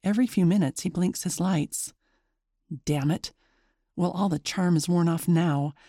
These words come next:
Take a hint, cowboy. I'm saying no. I'm considering my options. Truckee is quite a ways off, and I don't want to pull over here. It's late, and there aren't many cars.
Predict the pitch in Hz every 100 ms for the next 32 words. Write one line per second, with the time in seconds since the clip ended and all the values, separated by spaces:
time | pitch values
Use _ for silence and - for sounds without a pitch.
0 | _ _ _ _ - 220 208 165 208 190
1 | - - 160 143 143 139 139 _ _ 175
2 | 180 156 196 160 131 143 156 135 127 120
3 | _ _ _ _ _ _ _ _ - 165
4 | - 170 - 202 160 147 147 151 - 156
5 | 139 135 - _ _ _ _ _ - 262
6 | - 156 139 - 214 170 156 143 170 160
7 | 135 - - _ _ _ 165 160 175 196
8 | 170 143 - 160 147 151 - 196 139 127
9 | - _ _ _ _ _ - - 175 170
10 | 143 - - - 165 156 - 185 - 151
11 | 143 - 160 139 143 -